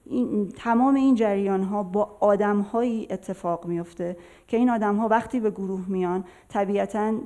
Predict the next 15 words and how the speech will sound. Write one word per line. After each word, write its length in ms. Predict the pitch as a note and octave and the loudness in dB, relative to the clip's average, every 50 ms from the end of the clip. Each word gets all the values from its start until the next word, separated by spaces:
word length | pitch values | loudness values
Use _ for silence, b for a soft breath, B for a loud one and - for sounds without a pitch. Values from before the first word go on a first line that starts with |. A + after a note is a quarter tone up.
| - - | -8 -4
دغدغه‌هایی 680 | G3 F#3 F#3+ F#3+ G3 G3 F#3+ F#3 F#3 F#3+ G3 G#3+ A3 A#3+ | -2 -2 -2 -2 -2 -4 -2 -2 -2 -4 -2 -2 -2 -2
که 120 | A#3 A#3+ A3 | -2 -2 -2
از 140 | G#3 F3+ | -2 -2
زندگی 420 | F#3 G3+ G3 F#3+ F#3+ F3 F#3+ A#3 B3 | 0 -2 -2 -2 -2 -4 -4 -4 -4
فردیشون 680 | A#3+ - G#3 F#3+ F#3 F3 - G#3 F#3+ - G3 F#3+ F3+ F3+ | -4 -4 -4 -2 -2 -4 -4 -6 -8 -6 -4 -2 -2 -2
و 60 | F#3 | -2
از 360 | F#3+ G3+ G#3+ G#3 G#3 - - - _ | -2 -2 -2 -2 -4 -8 -20 -20 _
تجربه‌های 560 | - G#3+ G3 F3+ F#3+ F#3+ F#3 F#3 G3 F#3+ F3+ | -4 -4 -4 -2 -2 -4 -4 -4 -4 -4 -4
اجتماعیشون 580 | F3+ F3+ - - F3 F3 F3 E3+ E3+ F3 F#3+ F#3+ | -4 -6 -8 -8 -6 -4 -4 -4 -4 -6 -6 -4
دارن، 240 | E3+ F3+ F3 F3+ F#3 | -4 -2 0 0 0
با 140 | E3+ F3+ F3+ | 0 -2 -4
خودشون 440 | - - G3+ F#3+ - - G3+ F#3 | -2 -4 -6 -6 -6 -6 -6 -4
به 60 | F3 F3 | -4 -6
گروه 300 | - - F3 F3 F3+ F3 | -8 -8 -8 -8 -8 -8
میارن 360 | F#3+ F3+ - - F3+ F3 F3+ | -8 -6 -6 -6 -6 -8 -10